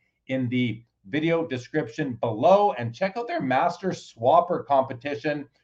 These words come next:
with a, a belt being awarded at the National at the Wolfpack Trade Night.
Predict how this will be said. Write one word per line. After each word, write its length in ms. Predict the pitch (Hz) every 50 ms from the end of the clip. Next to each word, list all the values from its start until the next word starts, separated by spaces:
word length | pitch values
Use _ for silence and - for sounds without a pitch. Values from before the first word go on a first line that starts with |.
| _ _ -
with 180 | 127 120 123 135
a, 240 | 123 117 107 - - _ _ -
a 80 | 117
belt 460 | - - - 139 160 185 202 185 117
being 180 | 160 160 160 147
awarded 640 | 135 123 120 131 175 190 196 185 196 196 - - - _ _ _ _ -
at 140 | 117 113 -
the 100 | 123 113
National 800 | 120 151 165 185 175 156 - 170 175 165 165 175 175 160 - _ _ _ -
at 200 | 120 117 117 -
the 140 | 120 113 107
Wolfpack 720 | 95 98 113 143 165 165 160 - _ - 151 151 147 - - - _ _ _
Trade 520 | - - _ - 117 143 175 190 - 135
Night. 260 | 123 107 95 - -